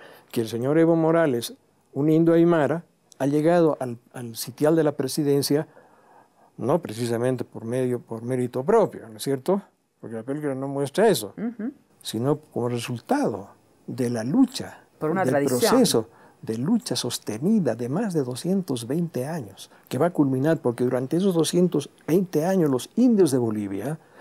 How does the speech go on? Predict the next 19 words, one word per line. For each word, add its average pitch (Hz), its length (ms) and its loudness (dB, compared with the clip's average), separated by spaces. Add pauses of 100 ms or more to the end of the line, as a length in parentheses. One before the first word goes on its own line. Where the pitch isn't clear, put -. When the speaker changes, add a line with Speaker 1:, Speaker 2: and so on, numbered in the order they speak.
(160)
Speaker 1:
lucharon 185 600 4
por 156 140 2
la 147 100 4
recuperación 131 840 0
de 214 100 2
la 147 100 2
soberanía 131 580 -4
perdida 120 600 -8 (300)
de 120 80 -10
distintas 180 560 -2
maneras, 185 480 -4 (100)
o 165 140 2
con 147 220 2
la 135 140 0
guerra, 254 340 4
o 196 40 2
la 160 120 2
resistencia 135 540 -4
cultural, 135 680 -4